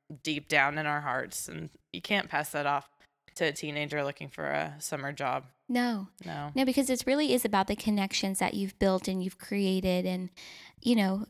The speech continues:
Speaker 2: y-, y-, I love the idea of an online program because you can still infuse yourself into it and, and be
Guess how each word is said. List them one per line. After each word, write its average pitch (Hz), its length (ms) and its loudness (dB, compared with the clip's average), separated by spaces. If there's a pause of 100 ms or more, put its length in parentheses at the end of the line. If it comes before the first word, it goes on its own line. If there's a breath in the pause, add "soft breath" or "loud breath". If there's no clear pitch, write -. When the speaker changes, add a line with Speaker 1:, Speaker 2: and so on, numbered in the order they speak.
(120)
Speaker 2:
y-, - 160 -2
y-, 208 400 4
I - 120 4
love 214 260 4
the 220 180 6
idea 196 280 0
of 190 60 0
an 190 100 0
online 185 420 -2
program 190 440 -2
because 202 280 -2
you 196 60 -4
can 196 140 -2
still - 220 2
infuse 202 600 0
yourself - 600 -6 (400 loud breath)
into 214 360 6
it 175 220 0
and, 180 260 -6
and 185 260 -6
be 190 220 2